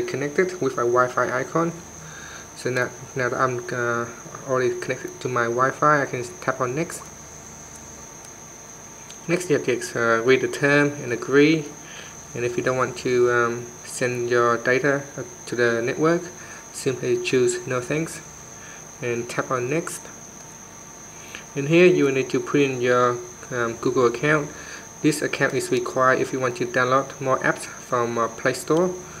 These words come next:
So, um, at this point, you can either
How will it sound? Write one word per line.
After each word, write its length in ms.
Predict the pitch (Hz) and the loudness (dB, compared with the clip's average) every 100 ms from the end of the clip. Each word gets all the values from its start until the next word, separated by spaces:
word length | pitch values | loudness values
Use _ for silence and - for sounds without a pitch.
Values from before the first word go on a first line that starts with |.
| - - - - | -16 -16 -18 -14
So, 440 | - 127 123 123 | -4 0 4 4
um, 200 | 120 120 | 4 2
at 140 | 127 117 | 0 2
this 140 | 160 | 0
point, 360 | - - 175 147 | 0 2 2 0
you 100 | 123 | -4
can 380 | - 127 120 | 0 0 0
either 460 | 123 131 123 120 113 | 0 2 4 4 2